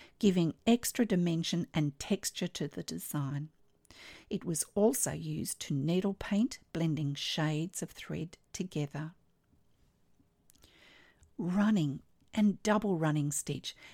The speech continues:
is that simple stitch we all <laughs> began with when starting out to learn to embroider.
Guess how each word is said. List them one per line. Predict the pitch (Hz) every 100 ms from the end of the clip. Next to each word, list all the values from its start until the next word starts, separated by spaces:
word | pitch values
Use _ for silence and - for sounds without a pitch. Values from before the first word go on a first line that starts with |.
| - -
is | 202 220
that | 196 185 -
simple | - - 240 247 - 220
stitch | - 226 175 - -
we | 190 190 -
all | - 202 208
<laughs> | 202
began | 202 - 254 - 320
with | 139 208 202
when | 180 170
starting | - - 175 180 180 180 160
out | 143 -
to | -
learn | 147 143 139
to | 151 143
embroider. | 139 127 135 139 139 156